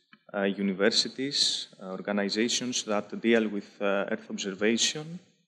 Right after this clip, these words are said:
and, uh, are interested, uh, uh,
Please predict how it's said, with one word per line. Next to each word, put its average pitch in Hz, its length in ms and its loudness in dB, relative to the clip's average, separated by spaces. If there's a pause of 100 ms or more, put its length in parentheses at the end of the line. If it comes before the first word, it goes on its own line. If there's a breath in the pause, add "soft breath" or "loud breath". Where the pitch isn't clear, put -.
(460)
and, 104 300 2
uh, 101 320 4
are 104 160 2
interested, 104 840 -4
uh, 95 380 -2 (720)
uh, 92 180 -2